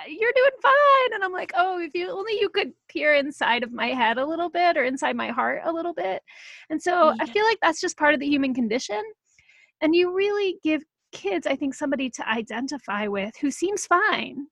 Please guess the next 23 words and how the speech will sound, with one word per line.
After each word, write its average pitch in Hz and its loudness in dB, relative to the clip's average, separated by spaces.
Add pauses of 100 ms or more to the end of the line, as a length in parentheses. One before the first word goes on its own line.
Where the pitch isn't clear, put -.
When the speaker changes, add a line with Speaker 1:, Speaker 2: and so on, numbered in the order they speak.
(120)
Speaker 1:
but 277 4
who's 311 -2
really 254 -2
struggling. - -14 (840)
Speaker 2:
Uh, 240 0 (200)
thank 427 0
you 330 -4
so 269 -2
much. 269 0
That 240 0
made 277 0
me 403 0
a 330 -2
little 233 4
teary 262 0
<laughs> - 0
just 302 -2
listening 302 -2
to - -6
you 262 0
say 277 2
that. 262 0 (500)
Um, 233 0